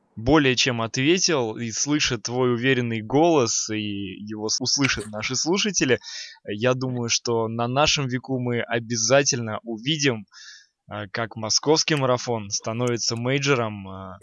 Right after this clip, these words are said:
то, чего мы хотим, и то, чего мы желаем тебе и твоей команде. И, конечно, всё, что будет зависеть от нас, в свою очередь, мы готовы помочь всецело развитию, популяризации бега и московского марафона как того флагмана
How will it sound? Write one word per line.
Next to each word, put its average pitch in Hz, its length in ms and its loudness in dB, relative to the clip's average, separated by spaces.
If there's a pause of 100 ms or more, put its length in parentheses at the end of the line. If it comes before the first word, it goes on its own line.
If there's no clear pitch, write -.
(100)
то, 131 140 2
чего 117 320 -2
мы 113 120 -4
хотим, 139 480 0
и 113 180 -8
то, 131 340 0
чего 113 400 -2
мы 117 220 -4
желаем 113 460 -2
тебе 123 360 0
и 110 40 -8
твоей 117 340 0
команде. 117 840 -2 (100)
И, 104 220 -10
конечно, 110 580 -6
всё, 143 260 2
что 139 200 0
будет 127 240 -4
зависеть 120 640 0
от 127 260 -2
нас, 143 300 2
в - 160 -2
свою 110 260 -2
очередь, 113 480 -4
мы 107 200 -10
готовы 107 400 -4 (640)
помочь 131 440 2
всецело 113 840 -2
развитию, 120 600 -2
популяризации 113 1000 -2
бега 110 540 -2
и 104 280 -8
московского 107 560 -8
марафона 110 640 -4
как - 220 -10
того 117 260 0
флагмана 127 640 4